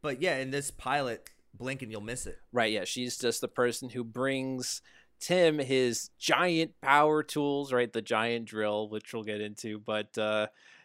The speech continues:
Speaker 2: you know, th-, that, and that's another show we might talk about one day is Baywatch, which,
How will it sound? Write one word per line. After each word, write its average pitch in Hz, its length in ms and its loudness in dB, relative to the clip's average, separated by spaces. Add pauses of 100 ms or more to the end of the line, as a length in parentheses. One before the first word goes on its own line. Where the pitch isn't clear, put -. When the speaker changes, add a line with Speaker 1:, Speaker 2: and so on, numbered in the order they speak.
(100)
Speaker 2:
you 123 80 -4
know, 120 180 2
th-, 117 300 0
that, 143 300 6
and 127 120 2
that's 160 160 4
another 185 260 4
show 180 420 2
we 160 120 -2
might 160 200 2
talk 160 200 2
about 139 240 2
one 147 240 2
day 110 400 2
is 104 340 -6
Baywatch, 113 880 -2 (420)
which, - 320 -6